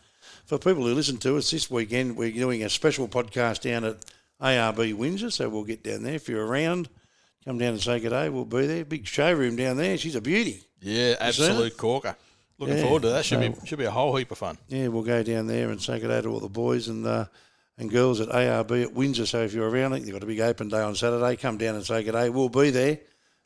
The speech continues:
Speaker 1: and we'll do the podcast there. We'll just record that and upload that straight away. And, uh, so if you missed it, you can hear what went on there. But it'll be a big day there. Good luck to 'em. It's good to see big businesses like that in this area because the Hawkesbury's a bit of a closed knit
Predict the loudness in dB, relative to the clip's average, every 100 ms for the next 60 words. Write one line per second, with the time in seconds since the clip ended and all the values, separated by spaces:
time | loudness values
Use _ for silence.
0 | -12 -6 -4 -4 -2 -2 -2 -4 -8 -8
1 | -10 -6 -4 -4 -2 -2 -2 -4 -8 -12
2 | -14 -8 -4 -2 -2 -2 -4 -8 -2 -2
3 | -2 -6 -6 -4 -4 -4 -2 -2 -6 _
4 | _ _ _ _ _ -10 -6 -6 -6 -6
5 | -6 -6 -4 -2 0 0 -6 -8 -10 -10
6 | -8 -6 -6 -6 -6 -2 -4 -4 -6 -8
7 | -8 -6 -8 -10 -10 -4 -4 -4 -4 -6
8 | -2 -2 -2 -8 -8 -12 _ _ _ _
9 | 0 2 4 4 4 0 0 -2 0 -2
10 | 0 0 0 0 -4 -2 -2 -2 -4 -8
11 | -10 -8 -8 -4 -4 -4 -8 -10 -8 -12
12 | -12 _ _ _ _ _ _ _ -2 -2
13 | 4 6 6 4 0 -2